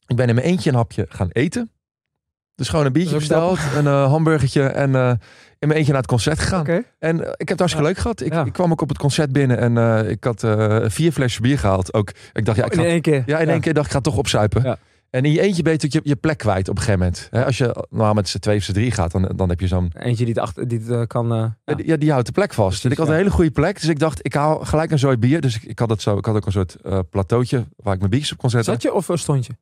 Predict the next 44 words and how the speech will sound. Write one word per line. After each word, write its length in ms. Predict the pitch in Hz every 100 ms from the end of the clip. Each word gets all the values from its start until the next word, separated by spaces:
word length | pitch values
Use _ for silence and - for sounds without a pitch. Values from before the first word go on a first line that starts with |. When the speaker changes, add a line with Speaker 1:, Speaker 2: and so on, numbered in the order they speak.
| _
Speaker 1:
Ik 140 | - 131
stond, 460 | - 165 202 - - _ _ _
maar 140 | - 127
het 160 | 160
was, 120 | 151 -
eh, 220 | 127 131
het 120 | 123
was 180 | 139 -
in, 220 | 135 131
eh, 80 | 120
de 100 | 123
zaal, 300 | 123 127 131 -
ik 140 | 113
weet 80 | 135
niet 60 | 147
of 60 |
het 80 | -
de 60 | 113 120
Ronda-zaal 600 | 139 127 110 120 120 139
is, 180 | - -
maar 260 | 117 110 101 -
een, 260 | 110 107 _ -
een 200 | 110 107
zaal 240 | 104 123
waar 100 | 120 101
eigenlijk 300 | 143 135 127
normaal, 220 | 127 123 - - _ _ _
eh, 280 | - 117 113 107
klassieke 400 | 139 127 147 156
optredens 360 | 131 151 139
worden 200 | 135 139
gedaan. 400 | 127 135 170 165 -
Het 160 | 120
is 80 | 117
heel 220 | 147 165
hoog 400 | 123 143 165 -
en 200 | - 120
met 160 | 123 120
allemaal 180 | 127 110
hout, 240 | 113 151
echt, 240 | - - -
eh, 100 | 104 101
fucking 440 | - 185 170 123
mooi. 220 | 113 175